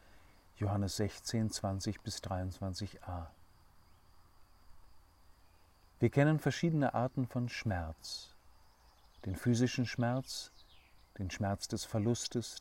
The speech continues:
der Enttäuschung und der Kränkung. Wir kennen den Schmerz der Schuld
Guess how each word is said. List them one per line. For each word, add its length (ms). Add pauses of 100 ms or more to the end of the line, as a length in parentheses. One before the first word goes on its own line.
der 100
Enttäuschung 840
und 120
der 120
Kränkung. 680 (1120)
Wir 100
kennen 260
den 120
Schmerz 400
der 140
Schuld 640